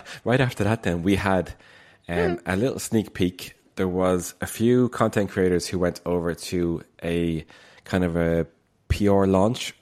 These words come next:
Speaker 1: for the new Colours, uh, so-, what's it called? Symphony of Colours season. I don't know what to call, tr-, like, it's gonna be three quarters of the year next year at Disneyland Paris.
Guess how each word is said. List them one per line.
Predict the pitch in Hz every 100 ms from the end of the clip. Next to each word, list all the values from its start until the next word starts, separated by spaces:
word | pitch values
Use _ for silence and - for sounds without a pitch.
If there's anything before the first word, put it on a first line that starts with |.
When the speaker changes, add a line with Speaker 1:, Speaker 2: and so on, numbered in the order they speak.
| -
Speaker 1:
for | - 92 90 85 85 - -
the |
new | 85 90 95 90 90 -
Colours, | - 107 107 98 - - -
uh, | 82
so-, | - -
what's | 95 95
it |
called? | - 123
Symphony | - 123 131 143
of | 110 -
Colours | - 107 87 - - _ - _ _
season. | - - 131 104 76 82 _ -
I |
don't | 98
know | 113
what | 123
to | 123
call, | - 101 90
tr-, | - - _ -
like, | 87 - -
it's | -
gonna | 113
be | 107
three | - 127
quarters | - 117 98
of | 90 - - -
the | 80
year | 87 98
next | 85 85 -
year | 87
at | 76
Disneyland | 78 80 73
Paris. | 80 82 69